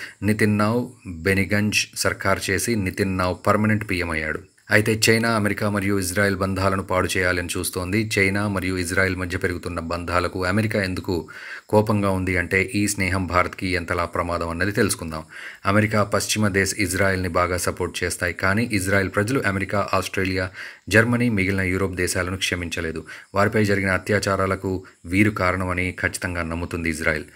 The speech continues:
రెండు వేల పంతొమ్మిదిలో ఒక రిపోర్ట్ వచ్చింది. అరవై ఆరు శాతం ప్రజలు చైనాని మించి మొత్తానికి ఒక మంచి దేశంగా నమ్ముతూ ఉన్నారు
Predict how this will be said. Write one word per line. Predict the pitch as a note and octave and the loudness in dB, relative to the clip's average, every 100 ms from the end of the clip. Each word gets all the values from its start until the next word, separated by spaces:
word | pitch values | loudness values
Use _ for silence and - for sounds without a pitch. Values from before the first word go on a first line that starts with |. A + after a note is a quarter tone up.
| - - - | -20 -18 -2
రెండు | F#2+ G2 | 2 4
వేల | G2 | 4
పంతొమ్మిదిలో | F#2 F#2+ G2 F#2+ F#2 F#2+ | 2 0 0 0 0 0
ఒక | F#2 | 0
రిపోర్ట్ | F2+ F2+ F2+ F2+ | -2 -2 -2 -4
వచ్చింది. | - F#2 F#2+ F#2 | -6 -4 -4 0
అరవై | F#2+ G2 | 0 2
ఆరు | F#2+ F#2+ | 0 0
శాతం | F#2+ F#2 F#2 | 0 -2 -4
ప్రజలు | E2+ G2 A2+ | -4 -2 -2
చైనాని | A2 G#2 F#2+ F#2+ F#2+ | -2 0 0 0 -2
మించి | E2+ E2+ A2+ A#2 A2 G#2+ A2 - - _ | -2 -2 -2 0 0 0 -4 -16 -20 _
మొత్తానికి | G2 - G2+ G2 G2+ | -6 -2 0 0 0
ఒక | F#2 F2+ | 0 -2
మంచి | F2 G2+ G#2+ G2 | -2 -2 0 0
దేశంగా | F#2 - F2+ F2 | 0 0 -2 -2
నమ్ముతూ | E2 F2 F#2 F2+ | -2 -2 -2 -2
ఉన్నారు | F2 F2 F#2 | -2 0 0